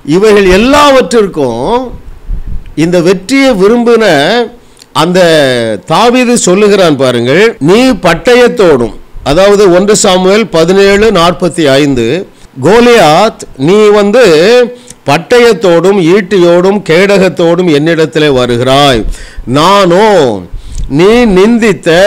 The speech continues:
இஸ்ரவேலுடைய இராணுவங்களின் தேவனாகிய சேனைகளுடைய கர்த்தரின் நாமத்தில் உன்னிடத்தில் வருகிறேன்" என்று சொல்றார் பாருங்க. அந்த நாமத்திற்கு தோல்வியே கிடையாது பிரியமானவர்களே.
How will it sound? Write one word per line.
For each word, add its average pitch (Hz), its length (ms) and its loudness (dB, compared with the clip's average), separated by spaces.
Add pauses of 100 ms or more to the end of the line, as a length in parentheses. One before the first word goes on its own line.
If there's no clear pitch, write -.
(300)
இஸ்ரவேலுடைய 180 1000 0
இராணுவங்களின் 185 1120 0
தேவனாகிய 175 800 0 (120)
சேனைகளுடைய 180 1000 0 (440)
கர்த்தரின் 269 760 0
நாமத்தில் 262 680 0
உன்னிடத்தில் 247 520 0
வருகிறேன்" 233 420 2
என்று 214 240 0
சொல்றார் 208 320 0
பாருங்க. 165 440 -2 (260)
அந்த 175 200 -2
நாமத்திற்கு 233 760 0
தோல்வியே 262 640 2
கிடையாது 233 460 2
பிரியமானவர்களே. 190 920 0